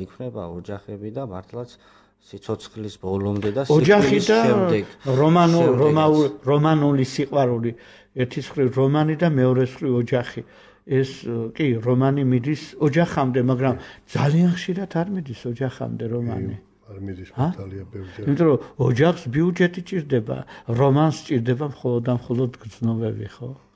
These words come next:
Speaker 1: და სამწუხაროდ,
Speaker 2: როგორ
Speaker 1: სამწუხაროდ არ ჭირდება მხოლოდ და მხოლოდ გრძნობები, გარკვეულწილად დღევანდელ ცხოვრებას.
Speaker 2: რომანს?
Speaker 1: იმიტომ რომ, რომანს, იმიტომ რომ, ე,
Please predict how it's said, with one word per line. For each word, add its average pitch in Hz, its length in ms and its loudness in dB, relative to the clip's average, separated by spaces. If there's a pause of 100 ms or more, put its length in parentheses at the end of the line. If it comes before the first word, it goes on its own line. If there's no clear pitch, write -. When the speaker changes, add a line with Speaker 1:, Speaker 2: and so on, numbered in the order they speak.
(260)
Speaker 1:
და - 100 -20
სამწუხაროდ, 135 760 2
Speaker 2:
როგორ 117 120 -4
Speaker 1:
სამწუხაროდ 135 640 0
არ 107 160 2
ჭირდება 117 420 -6
მხოლოდ 101 300 -8
და 104 100 -6
მხოლოდ 101 300 -10
გრძნობები, 98 680 -4 (240)
გარკვეულწილად 117 840 -2
დღევანდელ 104 500 -4
ცხოვრებას. 131 200 0
Speaker 2:
რომანს? 160 560 6
Speaker 1:
იმიტომ 107 340 0
რომ, 160 160 2 (460)
რომანს, 110 480 2
იმიტომ 110 360 -2
რომ, 143 200 0
ე, 120 140 0